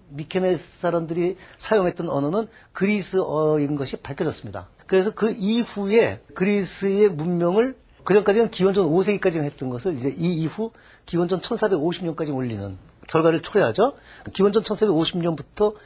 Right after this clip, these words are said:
그 이후의 문명을 이제 미케네 문명이다, 그렇게 됩니다.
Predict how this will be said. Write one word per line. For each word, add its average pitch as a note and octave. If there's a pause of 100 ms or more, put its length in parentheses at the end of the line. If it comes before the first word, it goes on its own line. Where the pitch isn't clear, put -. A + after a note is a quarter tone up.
(160)
그 F3
이후의 F#3+
문명을 D3+
이제 D#3+
미케네 F3
문명이다, C#3
그렇게 -
됩니다. G#2